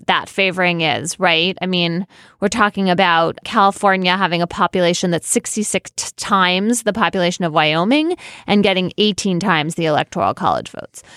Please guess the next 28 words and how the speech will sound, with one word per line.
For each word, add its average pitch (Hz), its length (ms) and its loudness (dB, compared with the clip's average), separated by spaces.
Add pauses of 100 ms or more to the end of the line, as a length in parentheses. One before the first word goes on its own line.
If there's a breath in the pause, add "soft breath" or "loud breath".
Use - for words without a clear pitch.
(180 loud breath)
So 302 220 2
Lessig 330 340 0
says, 214 480 2 (100)
um, 208 320 2
we 254 100 -6
can't 349 500 0 (300 soft breath)
do 254 180 4
anything 240 560 0
about 190 280 2
the 190 100 -2 (160)
Electoral 208 500 2
College 190 340 2
setup 180 300 0
itself - 520 -2
without 175 280 0
amending 165 360 -6
the 151 60 -8
Constitution. 170 960 -2 (300 loud breath)
But 220 140 2
you 247 80 -2
could 294 120 0
have 233 180 4
a 226 60 -4
court 440 260 0
challenge 208 440 0
about 185 260 2
the 190 100 2
winner-take-all 190 1160 2